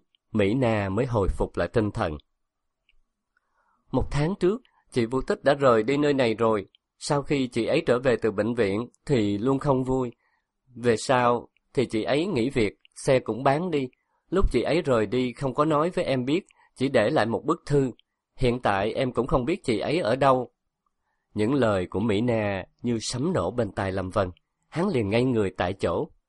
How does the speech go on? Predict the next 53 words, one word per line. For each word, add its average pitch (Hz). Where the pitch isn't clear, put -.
không 156
nghĩ 143
tới 160
mình 123
vội 107
vội 107
vàng 101
vàng 95
trở 104
về, 107
lại 104
không 131
gặp 107
được 101
Vũ 104
Tích. -
Không 107
được, 90
cho 143
dù 123
là 101
chân 127
trời 104
góc -
bể, 98
mình 123
cũng 135
phải -
tìm 113
được 107
nàng. 104
Nàng 131
là 120
một 113
cô 139
gái 147
yếu 151
ớt, 170
làm 131
sao 156
có -
thể 131
sinh 156
sống 165
một 156
mình 123
trong 143
cái 185
xã 165
hội 120
rối 165
loạn 131
này? 113